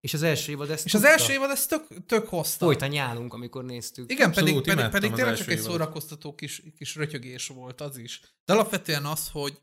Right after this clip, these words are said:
Speaker 2: hogy mert szakítani hangulatban, stílusban, meg karakterekben attól, amit eddig vitt. Tehát, hogy,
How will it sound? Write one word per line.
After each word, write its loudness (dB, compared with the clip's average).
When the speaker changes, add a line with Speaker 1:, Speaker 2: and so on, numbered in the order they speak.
Speaker 2:
hogy -6
mert -2
szakítani -6
hangulatban, -6
stílusban, -6
meg -12
karakterekben -8
attól, -10
amit -10
eddig -6
vitt. -10
Tehát, -2
hogy, -4